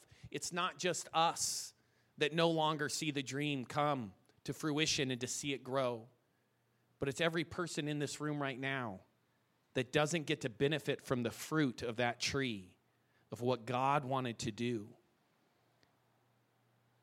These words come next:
So we gotta keep dreaming. The last one here, a surrendered dreamer doesn't see their dreams in competition with others' dreams. Since they're surrendered,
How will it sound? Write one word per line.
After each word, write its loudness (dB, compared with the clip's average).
So 2
we 2
gotta 0
keep -6
dreaming. 2
The 0
last 6
one 2
here, -2
a 4
surrendered 6
dreamer 2
doesn't 4
see 0
their 4
dreams 0
in -2
competition 0
with 2
others' 0
dreams. -8
Since 6
they're 6
surrendered, 4